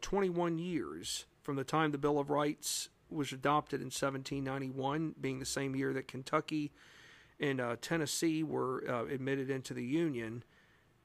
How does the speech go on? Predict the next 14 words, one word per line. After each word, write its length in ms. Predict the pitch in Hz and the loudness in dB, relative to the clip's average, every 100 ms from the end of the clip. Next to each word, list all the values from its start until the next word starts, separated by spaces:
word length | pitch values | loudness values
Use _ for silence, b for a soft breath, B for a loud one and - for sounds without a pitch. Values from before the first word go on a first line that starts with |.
| _ | _
the 80 | 139 | 2
United 320 | 143 175 170 | 4 6 4
States 300 | - 180 175 | 4 4 4
has 140 | 165 | 0
grown 580 | 147 143 202 165 98 113 - b b b _ _ - | 2 4 4 2 -2 -12 -16 b b b _ _ -16
for 140 | - 151 | 2 6
the 100 | 190 | 8
better. 400 | 165 139 160 214 - b b b b b _ _ _ _ _ _ _ - | 6 6 4 2 -4 b b b b b _ _ _ _ _ _ _ -4
By 220 | 151 156 | 4 6
the 100 | 151 | 6
time, 480 | - 170 185 180 180 | 4 4 6 4 2
uh, 200 | 156 143 | 2 4
eighteen 440 | - 165 - 165 156 | 4 0 0 0 0
twelve 540 | - 165 165 156 147 | 2 4 6 4 -2